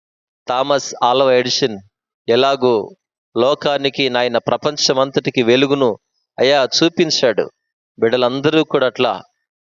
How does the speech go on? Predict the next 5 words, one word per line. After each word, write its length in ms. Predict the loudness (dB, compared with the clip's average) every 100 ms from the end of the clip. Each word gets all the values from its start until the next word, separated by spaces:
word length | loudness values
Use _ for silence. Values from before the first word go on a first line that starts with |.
| 0
వెలుగుగా 520 | 4 4 4 2 4 2
ఉండుటకు 380 | 2 -2 -2
సహాయము 580 | -2 0 0 0 0 0
దయచేయమని, 580 | 0 0 -2 -2 -4 -8 _ _ _ _ _ _ -20
దీవించమని 840 | -2 0 2 0 0 0 -2 -4